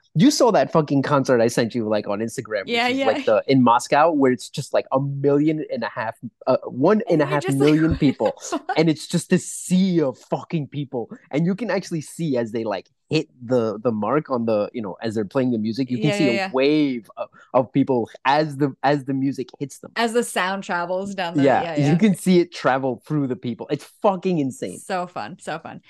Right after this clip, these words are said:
Speaker 2: Anyway, uh, it w-, that was really nice. I'm excited. So I'm excited. I'll let you know how the show is. <laughs>
Speaker 1: Okay.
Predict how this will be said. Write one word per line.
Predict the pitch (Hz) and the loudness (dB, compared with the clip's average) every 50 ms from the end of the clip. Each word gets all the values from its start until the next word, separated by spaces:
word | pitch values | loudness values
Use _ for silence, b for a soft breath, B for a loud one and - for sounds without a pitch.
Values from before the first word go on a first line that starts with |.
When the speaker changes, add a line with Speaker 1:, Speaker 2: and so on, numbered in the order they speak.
| B B 277 B | B B -10 B
Speaker 2:
Anyway, | B 330 320 269 226 208 208 - | B -2 0 0 0 0 -2 -2
uh, | - 214 226 220 214 214 - - | -2 0 0 0 0 -2 -4 -4
it | 269 | -4
w-, | 202 294 285 254 | -4 -4 -4 -4
that | 285 277 269 | -2 -2 -2
was | 247 214 | -2 -4
really | 214 190 175 | -6 -8 -10
nice. | 160 156 202 - | -10 -10 -10 -6
I'm | - 277 | -4 -4
excited. | 285 - 247 - - - | -4 -2 -4 -6 -6 -6
So | 240 302 | -4 -4
I'm | 302 311 | -4 -4
excited. | 311 - 294 269 277 285 | -4 -4 -2 -2 0 0
I'll | - 233 240 | 0 0 -2
let | 254 269 - | -2 -2 -4
you | 269 254 | -4 -2
know | 247 254 | -2 -2
how | 254 254 | -2 -4
the | 240 247 | -4 -6
show | - - 214 196 190 | -6 -6 -6 -6 -6
is. | 196 202 233 247 - - 269 240 | -6 -6 -8 -8 -8 -8 -10 -10
<laughs> | - - 214 202 - 240 - | -10 -10 -12 -10 -6 -6 -4
Speaker 1:
Okay. | - - 240 - | -4 -4 -4 -6